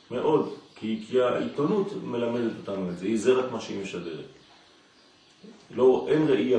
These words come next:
כוללת, זה ראייה, אה, קטנה, גלותית, ו-, ועל זה צריך לחנך. צריך לראות, אה, אה,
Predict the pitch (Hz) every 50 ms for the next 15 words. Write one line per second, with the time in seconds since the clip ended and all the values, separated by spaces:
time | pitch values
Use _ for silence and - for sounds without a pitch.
0 | - - 110 98 92 87 78 73 - - - - _ - - - - - 90 90
1 | 98 98 98 101 101 104 110 117 127 135 135 135 131 127 - - - - - 95
2 | 98 95 - - - 110 107 123 143 147 139 110 110 104 101 92 - 160 175 175
3 | - - - - - - - - - - - - - _ - _ _ - - -
4 | _ _ _ _ _ _ - - - - 80 90 98 110 113 113 104 98 92 107
5 | 110 110 110 104 101 101 95 139 - - - 104 92 - - - - - 90 80
6 | 78 - - - - - _ _ _ _ - - - - - - - - - -
7 | _ _ _ _ - 127 - - 127 117 110 127 139 139 139 - - - - -
8 | - - - - - _ _ - - - - - - 101 104 101 90 95 104 101
9 | 101 101 101 101 98 98 101